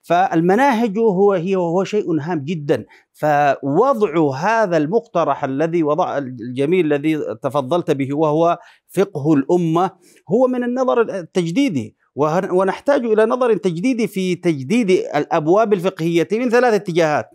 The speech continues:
من الاتجاه، من اتجاه الإخراج لل-، للتراث، ومن الاتجاه الثاني، الاتجاه الث-، من الاتجاه الثاني وهو أن نعيد، آه، ت-، آه، كتابتها بما يوافق لغة العصر،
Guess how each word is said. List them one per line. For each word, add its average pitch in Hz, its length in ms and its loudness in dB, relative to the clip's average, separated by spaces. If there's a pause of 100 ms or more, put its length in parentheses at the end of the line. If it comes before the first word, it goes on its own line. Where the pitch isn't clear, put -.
(360)
من 180 160 2
الاتجاه، 185 840 2 (420)
من 170 220 4
اتجاه 180 640 2
الإخراج 170 960 0
لل-، 147 400 0
للتراث، 151 640 0 (260)
ومن 196 320 2
الاتجاه 170 840 0
الثاني، 170 640 0
الاتجاه 160 600 -2
الث-، 151 340 0
من 151 140 0
الاتجاه 160 420 -2
الثاني 170 500 0 (200)
وهو 151 600 2 (340)
أن 190 380 -2 (240)
نعيد، 175 540 2
آه، 127 840 -2 (100)
ت-، 165 40 -6
آه، 151 520 2
كتابتها 214 1200 0
بما 202 300 0
يوافق 208 480 2
لغة 170 300 2
العصر، 220 380 -2